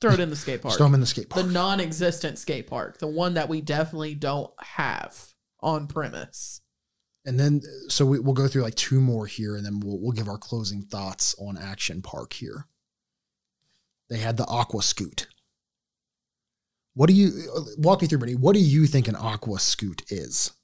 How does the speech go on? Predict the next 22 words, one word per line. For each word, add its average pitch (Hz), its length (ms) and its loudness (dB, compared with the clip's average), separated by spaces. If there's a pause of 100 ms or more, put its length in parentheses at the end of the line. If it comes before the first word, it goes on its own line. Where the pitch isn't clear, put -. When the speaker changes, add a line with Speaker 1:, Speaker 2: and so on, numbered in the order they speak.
(1040)
Speaker 1:
The 180 220 0
first 269 280 4
thing 240 160 2
I 165 100 4
think 214 300 2
of 160 220 6
is, 156 160 2
like, 160 180 2
the 160 100 2
slide 156 480 2
you 170 60 -2
go 151 160 2
down 160 260 0
on 156 120 -2
the 143 80 -2
rug 143 540 0 (580)
where 160 100 -6
you 160 80 4
scoot 170 320 4
on 165 140 2
your 147 80 -2
butt. 143 420 0